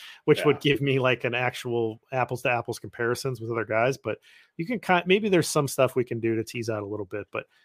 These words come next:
Speaker 1: yeah, good stuff. Um, I, since I already used, I <laughs> already used Gil for the, the hot bowl, for just right for me, Velus Jones.
Speaker 2: Okay.
Speaker 1: One kick return,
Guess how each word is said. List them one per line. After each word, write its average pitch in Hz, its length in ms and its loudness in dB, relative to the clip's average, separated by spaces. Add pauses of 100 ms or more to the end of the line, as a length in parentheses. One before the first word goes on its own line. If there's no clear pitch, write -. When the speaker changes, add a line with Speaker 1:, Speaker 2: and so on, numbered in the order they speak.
(160)
Speaker 1:
yeah, 113 220 0
good 170 140 4
stuff. - 520 4
Um, 127 540 0 (320)
I, 151 520 4
since 135 200 -2
I 131 160 8
already 123 160 6
used, 120 260 0 (600)
I 131 80 0
<laughs> 135 400 2
already 143 160 2
used 120 200 -2
Gil 123 180 4
for - 120 -8
the, 104 260 -8
the 117 80 -4
hot 143 200 6
bowl, 147 260 4 (260)
for 135 120 -8
just 165 240 4
right 160 240 6
for 143 100 -4
me, 139 360 2 (1000)
Velus 165 280 4
Jones. - 280 -10 (640)
Speaker 2:
Okay. 135 340 -14
Speaker 1:
One 123 400 4
kick 196 220 4
return, 160 400 2